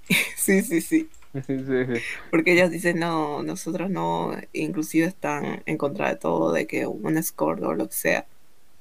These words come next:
Speaker 1: se, porque la visión de esto es más que todo para, en teoría, ayudar,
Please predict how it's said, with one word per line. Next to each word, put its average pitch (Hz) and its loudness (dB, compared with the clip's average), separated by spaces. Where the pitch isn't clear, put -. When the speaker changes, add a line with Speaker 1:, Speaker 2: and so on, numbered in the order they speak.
Speaker 1:
se, 147 2
porque 151 2
la 165 8
visión 208 4
de 240 4
esto 254 0
es 190 0
más 190 0
que 185 -6
todo 170 -2
para, - 0
en 165 4
teoría, 165 2
ayudar, 151 2